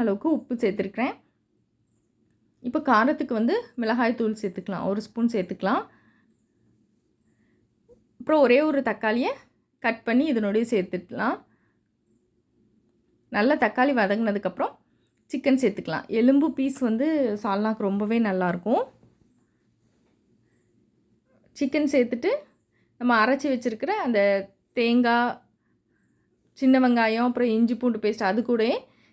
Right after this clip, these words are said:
நம்ம அந்த மசாலாவுமே சேர்த்து அரைச்சிக்கிடலாம். நம்ம மல்லியும் சோம்பு எல்லாம் அரைச்சோம்ல, அதையுமே எல்லாத்தையுமே சேர்த்து அரைச்சி உள்ளே சேர்த்துக்கிடலாம். இப்போ சால்னாக்கு தேவையான அளவு தண்ணி, தண்ணியா சால்னா இருந்தா நல்லாயிருக்கும். So, so கொஞ்சம் அதிகமா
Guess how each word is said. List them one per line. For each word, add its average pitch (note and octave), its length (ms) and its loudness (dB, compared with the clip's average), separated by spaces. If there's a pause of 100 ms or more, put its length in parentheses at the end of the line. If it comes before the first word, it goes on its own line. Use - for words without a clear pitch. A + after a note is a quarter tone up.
(120)
நம்ம A#3 180 2
அந்த A3+ 180 2
மசாலாவுமே C4 540 2 (100)
சேர்த்து B3 380 0
அரைச்சிக்கிடலாம். F3+ 720 -2
நம்ம G3 140 -4 (120)
மல்லியும் B3 520 2 (680)
சோம்பு B3+ 360 4 (300)
எல்லாம் A3 240 0
அரைச்சோம்ல, A3+ 480 0
அதையுமே B3 360 2
எல்லாத்தையுமே A#3 460 0
சேர்த்து A3 280 0 (120)
அரைச்சி F#3+ 320 -6 (640)
உள்ளே A3 240 -2
சேர்த்துக்கிடலாம். F3+ 600 -2 (440)
இப்போ E4 180 -6 (240)
சால்னாக்கு A#3 460 0
தேவையான G3+ 320 0
அளவு D4+ 180 -2
தண்ணி, F#3+ 180 -2 (140)
தண்ணியா B3 280 4 (120)
சால்னா G#3 280 -2
இருந்தா A3+ 180 -2 (100)
நல்லாயிருக்கும். F3+ 440 -2 (460)
So, C#4 80 -2 (220)
so F3+ 100 -2 (140)
கொஞ்சம் B3 340 4
அதிகமா A#3 280 0